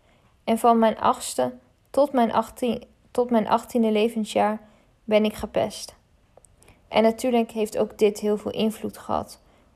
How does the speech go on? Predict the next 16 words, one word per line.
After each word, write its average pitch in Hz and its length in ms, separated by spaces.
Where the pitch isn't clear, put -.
op 214 180
mij, 202 440
op 202 140
mijn 202 160
leven. 214 560
En - 140
heeft 208 220
dat 214 180
zeker 220 320
ook - 160
nu 226 180
nog 208 280
in 208 140
mijn 196 180
leven - 340
invloed. - 540